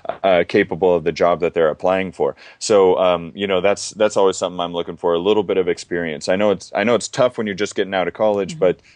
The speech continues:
Speaker 1: but, um, but it, it is, you can, you can definitely spot the active students and the active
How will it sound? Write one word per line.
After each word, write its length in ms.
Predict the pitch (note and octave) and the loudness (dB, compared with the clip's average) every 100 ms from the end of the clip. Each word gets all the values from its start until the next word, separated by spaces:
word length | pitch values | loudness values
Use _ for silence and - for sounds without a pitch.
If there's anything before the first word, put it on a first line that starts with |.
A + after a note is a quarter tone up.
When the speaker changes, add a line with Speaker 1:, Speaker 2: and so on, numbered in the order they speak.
| _ | _
Speaker 1:
but, 60 | F#2+ | 0
um, 560 | F#2+ F2 E2+ E2+ - - | 2 2 -2 -8 -6 0
but 180 | F#2 - | 0 0
it, 240 | F#2+ G2 | -2 -2
it 160 | G2 G2 | 0 0
is, 480 | A#2 A#2+ G#2+ - - _ _ _ _ G2+ | 2 2 0 -6 -10 _ _ _ _ -10
you 180 | G#2+ | -8
can, 180 | G2+ - | -6 -6
you 160 | A2 G#2+ | -4 -4
can 440 | - F#2+ F2 E2 - - | -2 -2 -2 -8 -10 0
definitely 440 | C3+ C3+ B2 G#2 | 2 2 0 0
spot 580 | - - G#2+ G#2 G2 - | -2 -2 0 2 2 -2
the 340 | G2 F2 F2 - | -6 0 0 0
active 500 | F#2 F2+ - F2 D#2 | -2 -4 -6 -10 -10
students 460 | - F#2 E2+ E2 | -8 -6 -6 -6
and 140 | F2 E2 | -6 -2
the 40 | |
active 640 | C#2+ E2+ - E2+ D#2+ - | 0 -2 0 -2 -2 -6